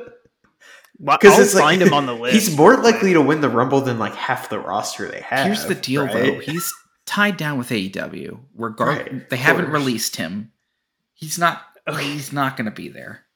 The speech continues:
Speaker 1: So
Speaker 3: It's
Speaker 1: on
Speaker 3: not a
Speaker 1: this
Speaker 3: thing.
Speaker 1: list, I'm gonna have to do some counting. Um, first off, his odds are
Speaker 3: <laughs>
Speaker 1: plus ten thousand, which
Speaker 3: Okay.
Speaker 1: is better than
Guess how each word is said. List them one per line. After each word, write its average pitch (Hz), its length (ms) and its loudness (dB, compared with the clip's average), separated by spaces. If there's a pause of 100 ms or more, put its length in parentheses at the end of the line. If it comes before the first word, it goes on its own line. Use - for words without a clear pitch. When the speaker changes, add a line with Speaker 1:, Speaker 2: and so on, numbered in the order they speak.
(600)
Speaker 1:
So 147 220 -6
Speaker 3:
It's - 100 -14
Speaker 1:
on 143 140 -2
Speaker 3:
not 185 80 -4
a - 20 -2
Speaker 1:
this - 160 -6
Speaker 3:
thing. 139 120 -14
Speaker 1:
list, 127 400 -8
I'm 135 100 -10
gonna 139 120 -8
have 139 140 -10
to 135 60 -16
do 127 100 -8
some 120 180 -12
counting. 110 540 -14 (520)
Um, 113 680 -10 (1900)
first 208 260 2
off, 170 120 0
his 190 220 2 (120)
odds 180 320 2
are 175 120 2
Speaker 3:
<laughs> - 120 -8
Speaker 1:
plus 147 500 -4
ten 135 300 -6
thousand, 143 640 -4 (800)
which 151 300 -4
Speaker 3:
Okay. 104 280 0
Speaker 1:
is 117 80 -10
better 185 300 4
than 170 280 0